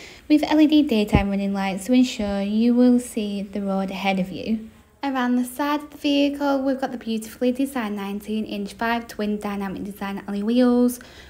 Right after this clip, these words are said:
which look incredible out on the roads. With the S-Line badging there on both the wings and the body coloured electrical adjustable door mirrors,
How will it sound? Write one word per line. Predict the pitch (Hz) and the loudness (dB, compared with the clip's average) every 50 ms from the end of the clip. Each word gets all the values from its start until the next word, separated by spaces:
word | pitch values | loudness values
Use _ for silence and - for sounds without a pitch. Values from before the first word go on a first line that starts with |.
| - | -6
which | - 254 262 - 285 | -4 -4 -2 2 0
look | 285 285 285 | 0 0 0
incredible | 247 240 220 220 214 214 220 214 202 208 | -2 -2 -2 -4 -6 -6 -4 -4 -2 -2
out | - - 208 214 - | 0 -2 -2 -2 -4
on | - 220 220 | -2 -2 -2
the | 226 | -2
roads. | 233 240 240 240 240 233 233 233 233 - - - - - - - - - - - | 0 0 0 2 2 0 0 -2 -6 -10 -16 -20 -20 -20 -20 -20 -20 -20 -14 -4
With | - 330 320 | 2 2 4
the | 330 339 | 6 4
S-Line | 330 320 320 - 330 320 294 294 | 2 2 0 0 2 2 2 2
badging | 311 285 285 - 294 285 285 | 2 0 0 2 4 4 4
there | 285 285 285 | 4 2 0
on | 269 277 285 269 | 0 0 0 2
both | - 254 226 220 220 - | 2 0 0 0 -2 -2
the | 247 247 | -2 2
wings | 240 254 254 254 254 254 254 254 254 - - - - - - - | 4 4 6 6 6 6 4 2 0 -4 -14 -20 -20 -20 -12 0
and | 311 311 | 2 2
the | 330 | 2
body | 320 320 285 254 262 | 4 2 2 2 0
coloured | 247 - 233 220 214 214 220 - | -2 -2 -2 -2 -2 -2 -2 -2
electrical | 233 226 - - - - - - 214 214 | -2 -2 -2 -2 -6 -12 -10 -6 -6 -4
adjustable | 214 208 214 214 - - - - 240 | -4 -6 -8 -12 -14 -10 -2 -2 -2
door | 240 240 269 269 277 | 0 0 0 2 2
mirrors, | 262 269 262 262 262 262 269 262 - | 2 2 2 2 2 0 0 -2 -6